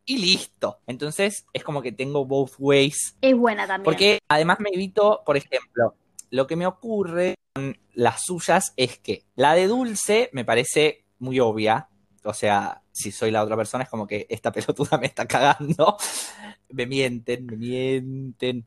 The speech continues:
Speaker 1: Y lo que me pasa con la de Nora es que puede haber insistencia del otro lado. Tipo, "Bueno, pero n-, nada, un ratito, aunque te tengas que levantar temprano".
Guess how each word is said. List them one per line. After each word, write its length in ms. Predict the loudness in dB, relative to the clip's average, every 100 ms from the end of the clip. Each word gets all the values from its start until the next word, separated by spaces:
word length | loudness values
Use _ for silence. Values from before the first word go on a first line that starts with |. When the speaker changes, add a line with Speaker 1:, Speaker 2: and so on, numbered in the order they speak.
| _
Speaker 1:
Y 140 | 0
lo 120 | 2 2
que 100 | 0
me 140 | -2
pasa 360 | 2 2 2 0
con 160 | 0
la 80 | 0
de 140 | 0 0
Nora 500 | 2 4 4 2 _
es 220 | -2 0
que 400 | -2 0 -2 -4 _
puede 260 | 4 6
haber 160 | 6 4
insistencia 920 | 0 -4 -12 -4 -2 -2 -6 -10 -14
del 100 | -14
otro 180 | -14 -12
lado. 220 | -10 -10
Tipo, 220 | -8 -2 2
"Bueno, 380 | 4 4 2
pero 160 | 0 -4
n-, 160 | -4 -8
nada, 400 | -2 4 6 6
un 100 | 4
ratito, 580 | 0 -2 0 -2 -2 0
aunque 160 | 0 -2
te 120 | -6
tengas 140 | -6
que 60 | -2
levantar 280 | -2 -2 -6
temprano". 520 | -4 2 4 4 2